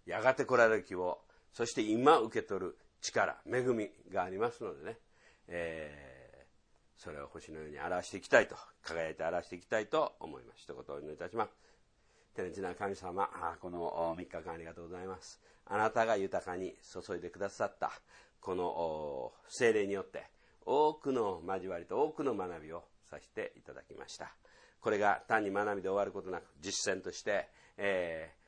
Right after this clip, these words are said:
ー、この山を降りていった時に、私たちの生活の中で、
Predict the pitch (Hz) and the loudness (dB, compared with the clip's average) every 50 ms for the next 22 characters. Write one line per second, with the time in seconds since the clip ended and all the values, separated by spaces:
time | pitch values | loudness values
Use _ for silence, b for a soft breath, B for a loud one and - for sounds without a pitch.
0 | b _ - 90 85 82 85 - - - 90 87 90 85 85 85 82 87 95 92 | b _ -10 -8 -6 -4 -6 -6 -4 -4 -4 -2 -2 -2 -4 -6 -6 -6 -8 -8
1 | 92 - 104 92 113 113 110 127 104 85 - - b b b b b b - 87 | -6 -6 -4 -2 -2 -2 -2 -2 -4 -4 -6 -12 b b b b b b -14 -10
2 | - 87 87 - - 85 78 78 87 90 110 107 - - - - - 92 - 87 | -10 -8 -10 -8 -8 -8 -8 -6 -4 0 0 0 0 -2 -6 -8 -8 -6 -6 -6
3 | 80 - - 87 85 80 82 - 95 95 92 92 | -8 -8 -10 -10 -10 -10 -8 -6 -6 -6 -6 -8